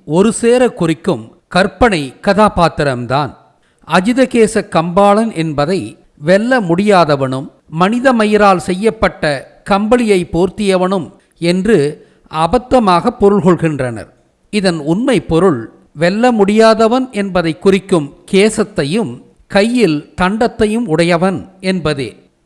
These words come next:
இங்கு குறிக்கப்படும் கேசம் என்பது சிங்கத்தின் கேசம்தான். சிங்கம் என்பது யூதனை குறிக்கும் குறியீடு.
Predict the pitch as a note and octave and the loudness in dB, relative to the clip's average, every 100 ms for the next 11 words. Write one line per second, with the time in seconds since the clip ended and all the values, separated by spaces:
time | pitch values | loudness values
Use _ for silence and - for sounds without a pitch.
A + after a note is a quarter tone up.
0 | _ G#3 G#3+ G#3 - A#3 C4 B3+ - G#3 | _ -4 0 0 2 0 2 2 4 2
1 | E3+ C#3+ F#3 F3+ G3+ B3 G#3+ D#3+ D3 D3+ | 0 -4 -2 0 0 -2 -2 -2 -2 -2
2 | F#3+ C3+ - _ _ - - A#3 B3+ B3 | -2 -2 -10 _ _ -10 -4 -2 0 -2
3 | G3+ D3+ C3 - F#3+ F3 - C#3+ A#2+ C#3+ | -4 -4 -8 -8 -2 -2 -2 -4 -2 -2
4 | D#3 F2+ - _ _ _ _ - A#3 A#3 | -2 -8 -20 _ _ _ _ -4 -2 0
5 | C4 G3+ F3+ E3+ F#3 G#3+ E3 - G3+ A3+ | 0 2 0 0 0 0 -2 -6 0 0
6 | G#3 F3+ F3 F3+ D#3+ - D#3 B2+ - - | 2 0 0 0 0 -2 -6 -6 -6 -2
7 | G#3 D3+ A#2+ A2 | 0 0 -6 -8